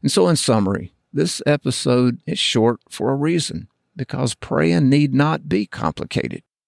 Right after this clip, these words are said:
And at the heart of all prayer, we should realize and experience being in God's presence.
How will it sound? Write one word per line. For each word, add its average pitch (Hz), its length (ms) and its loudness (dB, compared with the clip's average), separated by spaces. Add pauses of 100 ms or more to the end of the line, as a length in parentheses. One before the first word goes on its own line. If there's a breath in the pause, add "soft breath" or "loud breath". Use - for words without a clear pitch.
(380)
And 180 140 0
at 220 80 -2
the 165 120 -2
heart 202 260 0
of 156 100 0
all 147 160 4
prayer, 143 560 -2 (320)
we 107 140 0
should 113 260 -2
realize 123 760 0 (240)
and 127 160 4
experience 110 880 0
being 139 460 0
in 113 200 2
God's 113 360 2
presence. - 680 -6